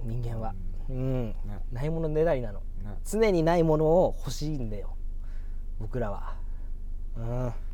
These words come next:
Speaker 2: 名言やな。
Speaker 1: だから、俺たちは、そんな執着なんてしちゃいけないんだよ、本当は。
Speaker 2: そうだな。
Speaker 1: うん。ね。だから、だからこそ、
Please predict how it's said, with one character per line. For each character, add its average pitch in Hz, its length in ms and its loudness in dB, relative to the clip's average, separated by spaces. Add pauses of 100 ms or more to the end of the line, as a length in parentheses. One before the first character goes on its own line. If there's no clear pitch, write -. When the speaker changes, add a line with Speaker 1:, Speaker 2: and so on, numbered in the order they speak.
(380)
Speaker 2:
名 101 200 -4
言 95 120 -6
や 85 100 -4
な。 80 120 -4
Speaker 1:
だ 135 140 0
か 214 180 0
ら、 180 400 2 (460)
俺 110 160 -2
た 131 140 -2
ち - 140 -4
は、 151 400 4 (520)
そ - 160 -4
ん 135 120 -4
な 127 80 -2
執 170 280 2
着 123 220 -2
な 98 60 -4
ん - 40 -4
て - 100 -4
し - 100 -4
ち - 100 -2
ゃ 165 40 4
い 135 60 2
け 262 200 4
な 262 100 4
い 247 60 2
ん 196 80 2
だ 120 60 0
よ、 98 60 -2
本 107 80 -2
当 107 100 2
は。 98 60 0
Speaker 2:
そ 92 60 -2
う 95 80 -4
だ - 0 -
な。 175 260 4 (340)
Speaker 1:
う 120 60 -4
ん。 107 180 -4 (1300)
ね。 180 240 -4 (160)
だ - 120 -4
か 165 120 -4
ら、 110 240 -4 (240)
だ - 140 -4
か 302 100 -4
ら 233 80 -2
こ 220 140 0
そ、 127 260 -2